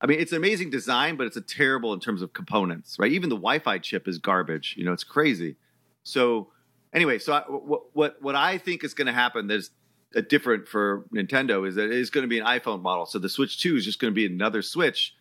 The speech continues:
just with better graphics and better capabilities, of which everything would be backwards compatible,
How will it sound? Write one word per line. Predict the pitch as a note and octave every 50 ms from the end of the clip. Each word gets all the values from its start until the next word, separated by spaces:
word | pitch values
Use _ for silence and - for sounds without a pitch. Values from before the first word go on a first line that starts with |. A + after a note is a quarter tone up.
| _ _ _ -
just | A#2+ - -
with | A2+ G#2+ - _
better | B2 A2+ A2 A2
graphics | - - A#2 A2+ A2 - - G#2+ G2 - - - -
and | G#2+ G#2+ F2
better | A#2 G#2 G2+
capabilities, | - - A2+ G2+ - - - F3 F#3 D3 A#2 G2 F#2 F2+ F2+ F2+ - - _ _ _ _ _ _ _ A2
of | A2+ G#2
which | A2+ B2 A2+ -
everything | C3+ C#3+ D3 D3+ C#3+ C3 B2
would | A#2+ A2
be | A#2 A#2
backwards | F2+ A#2 A2+ G#2 - A#2 G2+ - -
compatible, | G#2+ F#2+ A#2 A2 G#2 G2 F2+ D#2 D2+ D2+ -